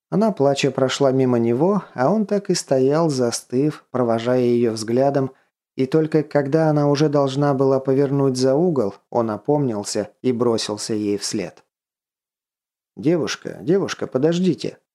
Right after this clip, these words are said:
закричал он ей, догоняя её. Услышав русскую речь, девушка остановилась и, всё ещё продолжая всхлипывать, обернулась на его голос. «Девушка, извините меня, что я вмешиваюсь, но, увидев такую красоту, я не мог остаться безучастным», –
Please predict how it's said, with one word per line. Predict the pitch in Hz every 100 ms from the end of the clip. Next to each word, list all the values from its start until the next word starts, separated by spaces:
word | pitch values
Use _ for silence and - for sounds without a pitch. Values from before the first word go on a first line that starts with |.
| -
закричал | 117 113 110 110 120 117
он | 123
ей, | 110 127 131
догоняя | 123 120 117 107 95
её. | 98 104 95 - _ _ _ _ _ _ _ _ _
Услышав | 113 120 - 233 214 196 175
русскую | 196 - 180 170
речь, | 202 196 135
девушка | 151 170 160 - 147
остановилась | - 135 123 120 151 190 185 - -
и, | 117
всё | 107 - 127
ещё | 131 123 131
продолжая | - 127 123 120 120 113
всхлипывать, | 107 - 113 127 160 170 165
обернулась | 131 127 120 117 113 117 -
на | 113
его | 113 110
голос. | 107 95 90 - - _ _ _ _ _ _ _ _ _ _ _ _ _ -
«Девушка, | 117 139 113 - - 110
извините | 113 127 180 233 139
меня, | 117 110 107
что | - 120
я | 120 117
вмешиваюсь, | 139 117 - 101 95 90 - -
но, | 120 117 113
увидев | 113 123 117 113
такую | - 107 120 113
красоту, | 110 113 - 98 - 139
я | 113 101 101
не | 101
мог | 110 175 185
остаться | 113 - 101 98 110
безучастным», – | 101 113 120 117 85 - 80